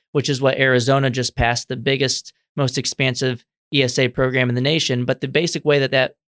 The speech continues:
ke-, that, uh, bears out is that if you want to keep your public school, you can keep your public school. If you like your public school, you can keep your public school. And the full funding would follow that, your child to that institution. But if not, about half of that funding, typically it's the state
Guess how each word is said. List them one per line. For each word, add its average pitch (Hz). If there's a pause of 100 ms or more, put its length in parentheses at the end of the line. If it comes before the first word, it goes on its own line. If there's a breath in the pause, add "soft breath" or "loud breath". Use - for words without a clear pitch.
ke-, -
that, 135
uh, 131
bears 131
out 180
is 131
that 139 (300)
if 147
you 139
want 147
to 143
keep 147
your 147
public 143
school, 160 (120)
you 143
can 156
keep 139
your 113
public 127
school. -
If 123
you 135
like 135
your -
public 143
school, -
you 143
can 156
keep -
your -
public 123
school. - (520)
And 135
the 127
full 143
funding 143
would 139
follow 135
that, 135
your 139
child 123
to 143
that 127
institution. 123
But 139
if 131
not, 151 (480)
about 151
half 151
of -
that 127
funding, 123
typically 127
it's 123
the 127
state 139